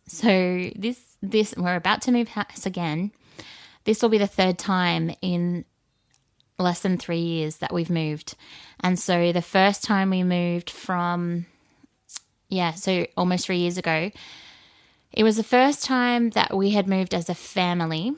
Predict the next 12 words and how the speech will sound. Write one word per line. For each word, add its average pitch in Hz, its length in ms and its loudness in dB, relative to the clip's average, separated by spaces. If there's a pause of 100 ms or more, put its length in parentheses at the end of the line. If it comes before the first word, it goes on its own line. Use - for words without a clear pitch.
(760)
I'd 196 240 4
moved 185 540 2
as 175 160 -4
an, 151 140 -6 (220)
as 170 140 -6
a 156 60 -8
single 202 680 2 (200)
female 240 840 2
and 170 600 -4 (160)
a 190 40 -10
single 240 280 2
adult, 180 560 2